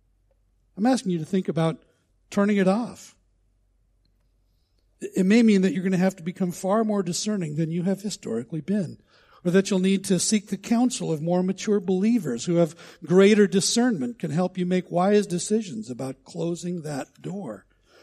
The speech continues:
But you must decide. You must decide.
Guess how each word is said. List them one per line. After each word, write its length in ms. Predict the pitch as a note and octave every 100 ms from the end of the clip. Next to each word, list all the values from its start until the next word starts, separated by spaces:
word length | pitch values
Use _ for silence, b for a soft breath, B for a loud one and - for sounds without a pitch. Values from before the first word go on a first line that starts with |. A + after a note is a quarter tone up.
| b b
But 240 | D#3+ D#3+ E3+
you 160 | D#3+
must 680 | E3 D#3 D#3+ E3+ - - - _ _ D3
decide. 760 | F3+ - G#3+ A#3+ A3+ - - _ _ _ _ _ _ _ _ _ _ _ _ _ _
You 120 | A3 A#3+
must 380 | A2 G2 -
decide. 560 | D3 - G#3+ A#3 G3+